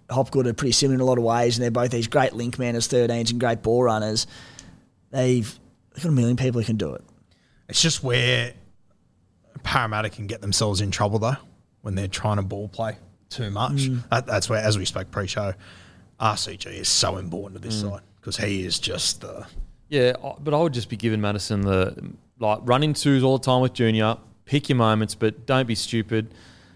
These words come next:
Speaker 3: And just, I just think that, like, at the moment with the, the Eels, it's almost relying too much on Junior just to take that fucking tough carry with no one supporting him.
Speaker 1: Almost like take that, the Warriors approach and what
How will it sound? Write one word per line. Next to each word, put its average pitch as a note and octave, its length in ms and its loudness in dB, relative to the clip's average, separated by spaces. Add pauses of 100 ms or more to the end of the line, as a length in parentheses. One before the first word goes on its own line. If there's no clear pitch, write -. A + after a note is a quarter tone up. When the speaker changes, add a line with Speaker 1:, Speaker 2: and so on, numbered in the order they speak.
(140)
Speaker 3:
And B2 160 -6
just, - 280 0
I D3 100 2
just D#3+ 180 0
think D#3 140 2
that, A#2+ 220 2
like, A2 200 4
at D#3 80 0
the G#2+ 80 2
moment A2 460 2 (180)
with A2 120 -6
the, G2 80 -4 (260)
the A#2 160 0
Eels, B2+ 260 4
it's G#2 140 -8
almost B2 280 2
relying G#2+ 420 4
too B2+ 280 2
much A#2+ 240 4
on G#2 160 2
Junior A2 280 2
just G2+ 180 -4
to G2 40 -14
take G2+ 240 -6
that G#2 160 -8
fucking G2 260 -12
tough - 260 -6
carry A2 200 0
with G2 160 -2
no G#2+ 160 0
one G2+ 140 0
supporting - 380 0
him. F#3 140 0 (120)
Speaker 1:
Almost D3 320 -4
like D3+ 220 -4
take C#3 300 -6
that, C3 360 -4
the D3 80 0
Warriors C3 400 6
approach B2 400 0
and B2 100 0
what C3 300 4